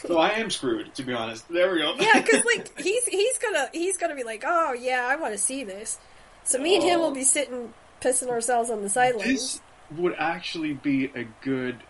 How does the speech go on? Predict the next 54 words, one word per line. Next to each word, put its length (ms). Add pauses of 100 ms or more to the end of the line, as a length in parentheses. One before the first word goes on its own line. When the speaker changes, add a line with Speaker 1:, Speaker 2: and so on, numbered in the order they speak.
(140)
Speaker 1:
way 460 (160)
to 100
start 220
the 60
shoot. 300 (120)
So 100
we 120
could 140
do 100
Speaker 2:
Yeah. 40
Speaker 1:
so. 200
All 100
right, 300
so 200 (220)
everybody, 340
welcome, 400
welcome. 460
This 340
we're 120
gonna 180
have, 260 (400)
we're 100
gonna 180
have 200
the, 260 (100)
the, 120
Speaker 2:
Marcus 480
Speaker 1:
the 60
Speaker 2:
beat 140
Speaker 1:
first 180
Speaker 2:
up 40
Joe 280
for 180
five 300
minutes. 360
Speaker 1:
Yeah, 200
this 140
is 40
the 80
first 340
read 200
through 180
of 80
the 60
script, 560
and 280
then 480 (540)
for 120
the 100
main 240
event, 480
we're 100
gonna 160
have 300